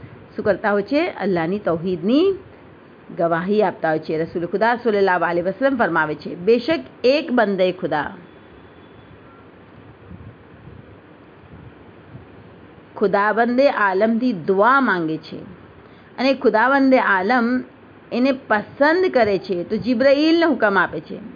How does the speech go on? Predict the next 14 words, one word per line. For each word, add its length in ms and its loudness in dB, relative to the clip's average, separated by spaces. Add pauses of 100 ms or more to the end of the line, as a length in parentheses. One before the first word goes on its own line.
(160)
એક 120 -4
બંદો 720 2 (500)
અલ્લાહનો 460 0
જ્યારે 240 2
અલ્લાહ 180 0
પાસે 280 -4
દુઆ 360 0
માંગે 360 0
છે, 300 -4 (360)
એવો 260 4
બંદો 340 2
કે 120 0
જેને 240 2
અલ્લાહ 260 2